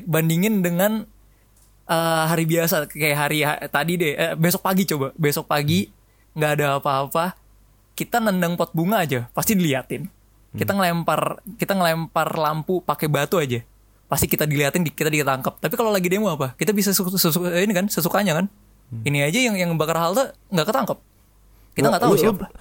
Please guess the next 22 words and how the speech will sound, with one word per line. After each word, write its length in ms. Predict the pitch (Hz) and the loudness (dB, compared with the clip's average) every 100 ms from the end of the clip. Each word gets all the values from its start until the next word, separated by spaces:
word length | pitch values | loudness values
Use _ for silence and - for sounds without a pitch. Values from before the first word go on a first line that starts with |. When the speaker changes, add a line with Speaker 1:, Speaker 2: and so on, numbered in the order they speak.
| - - | -12 0
Speaker 2:
lu 120 | 180 | 4
berarti 200 | 202 233 | 4 4
mengutuki, 800 | 202 143 135 151 139 - 139 120 110 104 | 6 6 6 6 4 4 4 4 4 2
mengutuki 540 | 104 113 117 123 110 117 | 2 0 0 0 0 0
pembakaran 480 | 117 107 107 110 | 2 2 2 0
halte 260 | 107 110 113 143 | 2 0 0 0
itu? 340 | 127 85 107 - - - - - - _ _ _ - - - | 0 -4 -8 -12 -20 -20 -20 -20 -20 _ _ _ -20 -16 -10
Speaker 1:
Ya, 520 | - 175 160 151 143 - - - _ _ - - _ | -2 0 2 2 -2 -10 -20 -20 _ _ -20 -20 _
gue 180 | 202 147 | -6 0
sih 160 | - 254 | 2 2
nggak 180 | 165 - | 2 2
seneng 300 | 220 254 226 | 2 0 0
ya 100 | 247 | 0
sebenarnya, 340 | 196 190 220 | 0 0 0
kayak, 220 | 180 139 - - - | 0 -2 -4 -20 -4
Speaker 2:
Hmm. 180 | 135 113 | 0 0
Speaker 1:
"Apaan 300 | 107 - 180 | 0 0 2
sih?" 220 | 185 233 | 2 2
gitu. 400 | 185 156 143 135 - - - - | 0 -2 -2 -4 -8 -20 -14 -6
Nggak 140 | 143 | -2
penting, 240 | 185 202 180 | 0 0 0
cuma, 360 | 160 208 180 | 0 0 -2